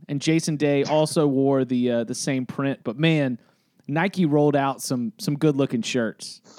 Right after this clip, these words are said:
Speaker 1: for, uh, this, for Sunday today.
Speaker 2: How about Rory going, uh, Brendan and, and Sean pointed this out to me. How about Rory going red, white, and blue first two days?
Speaker 1: Mm.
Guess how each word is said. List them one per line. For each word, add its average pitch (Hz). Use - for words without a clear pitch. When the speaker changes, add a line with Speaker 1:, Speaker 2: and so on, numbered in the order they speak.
Speaker 1:
for, 123
uh, 107
this, 113
for 131
Sunday 110
today. 69
Speaker 2:
How 123
about 185
Rory 120
going, 98
uh, 87
Brendan 110
and, 92
and 90
Sean 95
pointed 90
this 82
out 92
to -
me. 90
How 92
about 110
Rory 101
going 92
red, 92
white, 95
and 87
blue 87
first 98
two 92
days? 87
Speaker 1:
Mm. 123